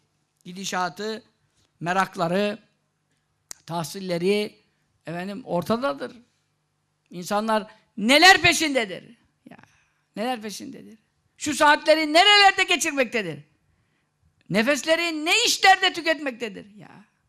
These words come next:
bak şimdi, ş-, efendim, bir arkadaş geldi Anadolu'dan. Diyor, bir dizi var, Kurtlar Vadisi diye. Ben d-, bir şeyden haberimiz yok tabii biz. "E, ne olmuş?" dedim.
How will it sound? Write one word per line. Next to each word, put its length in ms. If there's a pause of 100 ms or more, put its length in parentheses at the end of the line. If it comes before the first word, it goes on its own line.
(240)
bak 160
şimdi, 300 (340)
ş-, 240
efendim, 500 (280)
bir 60
arkadaş 440
geldi 260
Anadolu'dan. 680 (600)
Diyor, 340
bir 160
dizi 280
var, 220 (920)
Kurtlar 380
Vadisi 500
diye. 400 (1120)
Ben 200
d-, 360
bir 80
şeyden 320
haberimiz 500
yok 140
tabii 240
biz. 100 (1300)
"E, 120
ne 80
olmuş?" 400
dedim. 280